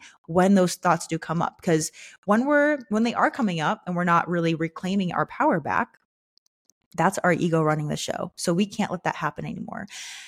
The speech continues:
And I kind of already said this too, but it, we have to get convicted A F in the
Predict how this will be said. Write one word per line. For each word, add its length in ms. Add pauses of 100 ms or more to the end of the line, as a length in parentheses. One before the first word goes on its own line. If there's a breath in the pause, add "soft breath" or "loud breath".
(160)
And 600
I 80
kind 180
of 60
already 200
said 200
this 140
too, 260
but 220
it, 160
we 80
have 240
to 100
get 220
convicted 840 (120)
A 240 (140)
F 520
in 220
the 80